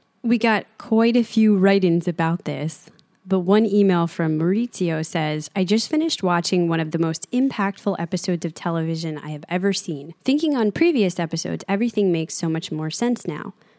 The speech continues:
Just a couple questions I hope Christina can answer or provide additional insight." Jason, you as well, but these few were psychologically oriented.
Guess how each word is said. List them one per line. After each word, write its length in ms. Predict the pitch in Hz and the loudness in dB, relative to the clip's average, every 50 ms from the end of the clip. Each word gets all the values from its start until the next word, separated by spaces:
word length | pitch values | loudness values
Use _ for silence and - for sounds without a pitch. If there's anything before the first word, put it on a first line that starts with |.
| _ _ _ | _ _ _
Just 220 | - 262 269 - | -4 -2 -2 -2
a 40 | 370 | -2
couple 240 | - - 285 - 294 | -2 -2 -2 -2 -2
questions 460 | - - 202 196 190 - 214 208 196 | 0 0 0 0 0 0 0 0 0
I 80 | 196 180 | 0 -2
hope 300 | 175 180 185 180 - - | -2 -2 -2 -2 -4 -6
Christina 420 | - 190 - - - 175 170 175 | -10 -8 -8 -6 -4 -4 -4 -4
can 200 | 170 - 170 156 | -6 -6 -8 -6
answer 580 | - - 214 240 254 247 - 180 170 165 175 - | -4 -2 -2 -2 -2 -2 -2 -2 -2 -2 -4 -6
or 80 | - 180 | -8 -8
provide 440 | - - 175 165 - 170 165 156 160 | -6 -6 -6 -4 -4 -4 -4 -4 -6
additional 420 | 151 170 170 - - 156 147 - - | -4 -4 -4 -4 -4 -6 -6 -4 -2
insight." 520 | 185 196 196 190 - 156 147 147 156 - _ _ _ _ _ _ - | 0 0 0 0 -2 -6 -6 -8 -10 -12 _ _ _ _ _ _ -10
Jason, 360 | - 170 165 165 - 170 156 | -8 -6 -4 -4 -2 -2 0
you 180 | 156 160 160 160 | 0 0 0 0
as 160 | 165 165 165 | 0 0 0
well, 200 | 165 151 143 143 | 0 0 0 0
but 220 | 143 160 151 - | -2 -4 -6 -4
these 240 | - 165 165 165 160 | -2 -2 -2 -2 -4
few 260 | - - - 165 160 | -6 -4 -4 -4 -2
were 220 | 156 156 151 151 160 | -2 -2 -2 -2 -2
psychologically 760 | 165 - - 196 185 - 170 170 170 175 175 - 156 156 151 | -2 0 0 0 0 0 0 0 0 0 -2 -4 -6 -6 -4
oriented. 600 | - 170 180 180 170 156 151 156 - 143 147 147 | -2 0 0 0 0 -2 -4 -4 -6 -8 -8 -10